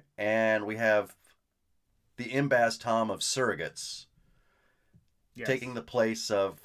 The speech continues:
Speaker 1: of our parents. So we have Tom Skerritt and Nancy Allen.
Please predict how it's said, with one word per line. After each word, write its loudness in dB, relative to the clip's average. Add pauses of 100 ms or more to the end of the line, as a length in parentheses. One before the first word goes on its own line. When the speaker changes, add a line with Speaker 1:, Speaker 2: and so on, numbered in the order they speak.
(120)
Speaker 1:
of -2
our 2
parents. -6
So -10
we -2
have 0
Tom -2
Skerritt -2
and -8
Nancy -4
Allen. -4